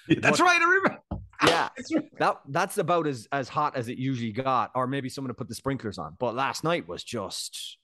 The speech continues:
Speaker 1: Wow.
Speaker 2: it was unbelievable. I was on YouTube. I couldn't get to sleep watching it. And,
Speaker 1: It was,
Speaker 2: and
Speaker 1: it was, um, look, I'm gonna go out of, I'm gonna go out of, of a chronological order here, talking about some topics. We brought up this Manchester United game, and, um,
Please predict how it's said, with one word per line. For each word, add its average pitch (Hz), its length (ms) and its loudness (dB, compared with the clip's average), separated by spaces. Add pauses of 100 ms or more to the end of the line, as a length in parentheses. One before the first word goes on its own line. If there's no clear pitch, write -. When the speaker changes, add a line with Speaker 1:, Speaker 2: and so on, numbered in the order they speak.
(220)
Speaker 1:
Wow. - 120 -10 (100)
Speaker 2:
it 151 100 0
was 123 160 -6
unbelievable. 123 520 -2
I 175 80 2
was 175 100 -2
on 180 140 -2
YouTube. 175 400 -2
I 135 60 -4
couldn't 160 240 -6
get 156 120 -4
to - 80 -14
sleep 185 300 -4
watching 95 300 -4
it. 73 100 -14 (140)
And, 123 120 4
Speaker 1:
It 123 40 10
was, 123 260 6
Speaker 2:
and - 100 2
Speaker 1:
it 107 80 8
was, 104 160 8
um, 113 220 4 (100)
look, 147 160 8
I'm 156 140 8
gonna 160 100 8
go 147 160 10
out 139 140 10
of, 107 180 0
I'm 117 120 6
gonna 120 120 6
go 120 180 10
out 113 120 10
of, 104 120 4 (120)
of 87 320 6
a 90 80 0
chronological 107 600 6
order 98 220 6
here, 92 140 4
talking 101 320 4
about 85 220 2
some 87 120 -6
topics. 95 400 4
We 101 140 4
brought 101 200 4
up 98 120 0
this 101 160 -2
Manchester 95 480 2
United 95 360 4
game, 87 280 0
and, 85 120 -4 (680)
um, 87 680 2